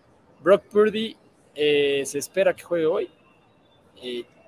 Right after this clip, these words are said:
en teoría, por ahí de las cinco de la tarde van a dar la información oficial, pero, pues, se espera que juegue.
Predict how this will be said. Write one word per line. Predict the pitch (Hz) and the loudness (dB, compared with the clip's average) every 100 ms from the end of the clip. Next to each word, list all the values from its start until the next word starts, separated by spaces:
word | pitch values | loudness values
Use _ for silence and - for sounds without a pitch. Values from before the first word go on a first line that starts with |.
| _ _ _ _ _ 147 | _ _ _ _ _ -10
en | 151 - | -8 -2
teoría, | 165 180 220 | 0 2 0
por | 220 147 | 0 -2
ahí | 175 | -2
de | 165 | -2
las | 131 | -4
cinco | - 170 165 | -4 -2 0
de | 139 | 0
la | 123 | 0
tarde | 147 143 139 | -4 -4 -4
van | 139 139 | -4 -2
a | |
dar | 135 135 | -2 -4
la | 131 127 | -4 -6
información | 117 120 113 110 139 135 | -8 -14 -14 -14 -10 -10
oficial, | 123 - 202 226 - | -10 -10 -6 -6 -8
pero, | 123 117 | -12 -12
pues, | 120 - | -14 -14
se | |
espera | - - 165 160 | -12 -4 0 0
que | - | -4
juegue. | - 165 - | -8 -8 -8